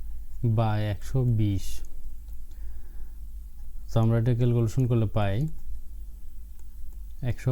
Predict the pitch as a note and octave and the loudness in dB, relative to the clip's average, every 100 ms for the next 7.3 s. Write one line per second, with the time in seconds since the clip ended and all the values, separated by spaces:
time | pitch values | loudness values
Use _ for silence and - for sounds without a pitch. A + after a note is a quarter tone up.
0 | A#2+ B2+ A#2 A2+ B2 C#3+ - B2 G#2+ - | 2 2 0 0 -2 -2 0 0 2 0
1 | F2+ - - - - - - - A2 A2 | 0 -2 -4 -4 -4 -4 2 4 4 4
2 | A#2 F3 - - - - - - - B2+ | 4 0 -2 -6 -6 -4 -6 -4 0 0
3 | - C3+ B2+ B2+ A#2 G#2 B2 B2+ B2 B2 | 2 2 4 4 2 2 0 0 0 2
4 | B2 A#2+ A#2+ A#2+ A2+ B2 A#2+ B2 A#2+ A2 | 2 2 2 2 2 2 4 2 2 2
5 | G2+ G2+ G2+ G2 G2+ G#2+ A2+ C3 C#3+ - | 2 2 2 0 0 0 2 2 0 -2
6 | - - - - - A2+ A2+ A2 A2+ - | -4 -4 -6 -4 -2 2 4 4 2 2
7 | B2 B2 B2 | 2 4 2